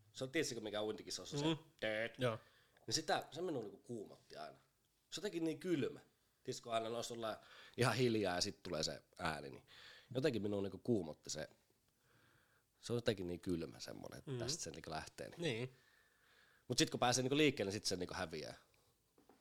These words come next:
Speaker 2: Kyllä. Sehän on hauska. No tommosia ki-, tommosia niinku, mitä mä sanois, leikkimielisiä.
Speaker 1: Mm.
Speaker 2: Kilpailujuttu pitäisi tehdä enemmänkin.
Speaker 1: Pitäis.
Speaker 2: Kaikenlaisia erilaisia.
Speaker 1: Niin vois olla semmonen joku rataakin tehdä tuolla just. Tiedätkö, semmonen juoksu.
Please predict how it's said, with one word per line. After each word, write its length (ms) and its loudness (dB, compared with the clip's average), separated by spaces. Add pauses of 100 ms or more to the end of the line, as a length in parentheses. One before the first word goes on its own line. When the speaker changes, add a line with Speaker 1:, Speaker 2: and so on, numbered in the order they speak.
(260)
Speaker 2:
Kyllä. 300 -2 (400)
Sehän 260 4
on 80 6
hauska. 320 2
No 80 2
tommosia 280 6
ki-, 140 -6
tommosia 500 0
niinku, 300 0 (400)
mitä 100 4
mä 100 6
sanois, 180 2
leikkimielisiä. 640 8
Speaker 1:
Mm. 500 8
Speaker 2:
Kilpailujuttu 520 6
pitäisi 180 0
tehdä 120 4
enemmänkin. 460 8 (280)
Speaker 1:
Pitäis. 500 6
Speaker 2:
Kaikenlaisia 440 10
erilaisia. 680 6 (160)
Speaker 1:
Niin 140 12
vois 140 8
olla 80 2
semmonen 280 4
joku 140 2
rataakin 640 2
tehdä 240 -6
tuolla 340 -12
just. 240 -10 (260)
Tiedätkö, 240 2
semmonen 260 6
juoksu. 420 8